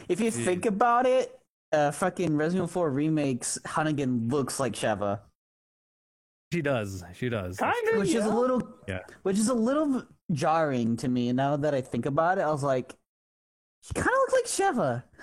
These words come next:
Speaker 1: like, the exact same hairstyle, just with glasses, and just everything else. It just looks like Sheva."
Speaker 3: You know,
Speaker 1: It's
Speaker 3: if
Speaker 1: like
Speaker 3: they
Speaker 1: her
Speaker 3: pull
Speaker 1: business
Speaker 3: out the
Speaker 1: it's honestly,
Speaker 3: Hunnigan
Speaker 1: it's
Speaker 3: was
Speaker 1: like
Speaker 3: actually
Speaker 1: her
Speaker 3: Sheva's sister the whole time, I would not be <laughs> upset.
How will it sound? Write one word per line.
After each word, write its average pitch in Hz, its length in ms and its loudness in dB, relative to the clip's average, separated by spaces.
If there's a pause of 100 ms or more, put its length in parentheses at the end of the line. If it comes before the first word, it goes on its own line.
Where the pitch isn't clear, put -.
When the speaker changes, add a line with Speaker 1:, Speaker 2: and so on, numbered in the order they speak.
(120)
Speaker 1:
like, 143 160 0
the 156 80 0
exact 156 400 2
same 202 180 2
hairstyle, 156 720 2
just 135 200 -4
with 156 120 -2
glasses, 135 840 -2 (680)
and 143 180 0
just 156 440 0
everything 185 380 2
else. 220 300 0
It 165 160 0
just 160 260 -4
looks 156 180 -2
like 175 120 0
Sheva." 151 420 0 (800)
Speaker 3:
You 208 160 0
know, 240 160 0
Speaker 1:
It's 226 80 2
Speaker 3:
if 202 60 -2
Speaker 1:
like 233 100 0
Speaker 3:
they 233 60 -2
Speaker 1:
her 233 80 2
Speaker 3:
pull - 120 0
Speaker 1:
business 233 280 0
Speaker 3:
out 247 140 -6
the 208 220 2
Speaker 1:
it's 202 80 0
honestly, 226 360 0
Speaker 3:
Hunnigan 269 80 0
Speaker 1:
it's - 40 0
Speaker 3:
was 180 80 -2
Speaker 1:
like 233 100 0
Speaker 3:
actually 220 320 2
Speaker 1:
her - 160 -8
Speaker 3:
Sheva's 185 400 0
sister 185 280 -4
the 185 100 0
whole 180 240 0
time, 185 400 -2
I 185 100 2
would 208 240 -2
not 156 240 -2
be 160 180 -2
<laughs> - 0 -
upset. 202 560 -2